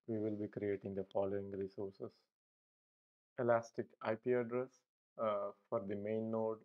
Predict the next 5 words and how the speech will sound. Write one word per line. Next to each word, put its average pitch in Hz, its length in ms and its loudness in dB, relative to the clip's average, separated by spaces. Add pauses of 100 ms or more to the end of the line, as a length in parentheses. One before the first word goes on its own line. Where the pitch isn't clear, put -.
(120)
and 113 160 -10
relay 101 280 0
nodes. 117 260 -8 (1300)
Security 120 440 2
groups, 117 340 0